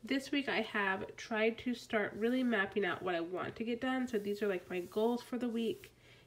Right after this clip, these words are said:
and then we go into the week. I'm back to my littles and my bigs here. I truly haven't figured out my favorite way to use a le-, this lesson planner.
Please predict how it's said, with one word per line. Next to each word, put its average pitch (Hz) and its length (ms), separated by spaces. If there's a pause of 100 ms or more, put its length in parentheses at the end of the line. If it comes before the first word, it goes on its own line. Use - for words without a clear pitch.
(160)
and 208 200
then 196 120
we 185 80
go 180 260 (140)
into 262 400
the 254 160
week. 254 540 (1300)
I'm 202 120
back 175 240
to - 140
my 180 180
littles 185 420
and 180 200
my 165 180 (120)
bigs 180 440
here. 233 800 (100)
I 247 160 (160)
truly 285 420
haven't 208 440
figured 214 260
out - 140
my 202 160 (240)
favorite 208 560
way 175 320
to - 200
use 175 560 (600)
a 196 80
le-, 147 240
this 202 240
lesson - 320
planner. - 440